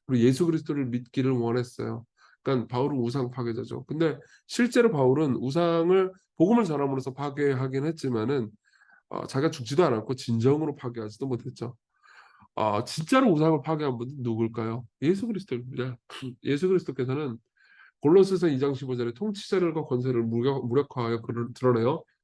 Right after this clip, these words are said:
구경거리로 삼으시고 십자가를 그들로, 십자가로 그들을 이기셨다고 말하죠. 바울은 통치자와 권세자들, 데메드리오나 그런 어떤 은장색들과 더불어서 복음으로 싸우려고 했습니다.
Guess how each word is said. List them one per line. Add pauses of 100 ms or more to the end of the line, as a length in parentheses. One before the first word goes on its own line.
(140)
구경거리로
삼으시고
십자가를
그들로, (260)
십자가로
그들을
이기셨다고
말하죠. (520)
바울은
통치자와
권세자들, (140)
데메드리오나
그런 (400)
어떤
은장색들과
더불어서
복음으로
싸우려고
했습니다.